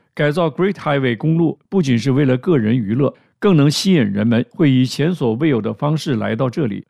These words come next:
尤其是建造海滩游乐园后，这里将成为新的经济发展引擎。每年的三月十七号是圣派翠克节，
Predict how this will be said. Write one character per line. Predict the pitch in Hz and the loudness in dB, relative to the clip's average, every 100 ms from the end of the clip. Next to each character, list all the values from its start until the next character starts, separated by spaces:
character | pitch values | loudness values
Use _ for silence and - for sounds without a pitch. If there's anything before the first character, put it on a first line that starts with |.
| _ - | _ 0
尤 | 127 190 | 2 2
其 | 175 | 0
是 | 135 147 | 0 0
建 | 151 123 | 0 0
造 | 113 | -2
海 | - 113 | -2 -4
滩 | 107 131 127 | -2 0 0
游 | 117 | 0
乐 | 165 131 | 0 0
园 | 98 101 | -2 -6
后， | 135 160 - _ | -2 -2 -2 _
这 | - 165 | 0 2
里 | 127 | 2
将 | 131 143 | 2 0
成 | 131 127 | 0 0
为 | 117 135 | 0 -2
新 | - 175 | 0 0
的 | 156 - | 2 -2
经 | - 175 | 0 0
济 | 175 120 | 2 0
发 | 143 139 | 0 0
展 | 139 | 0
引 | 123 - | -2 -4
擎。 | - 95 104 - _ _ _ _ _ _ _ _ _ _ _ _ _ _ - | -8 -4 -6 -6 _ _ _ _ _ _ _ _ _ _ _ _ _ _ -4
每 | 123 131 | 0 2
年 | 139 | 2
的 | 139 131 | 0 -2
三 | 165 160 | -2 -2
月 | 139 | -2
十 | - 139 | -2 -4
七 | - | -2
号 | 139 160 - | 0 -2 -4
是 | - 175 165 | -8 -2 -2
圣 | - 175 | 0 -2
派 | 143 180 | -2 -2
翠 | 165 143 | -2 -2
克 | 113 | -2
节， | - 110 101 | -4 -6 -6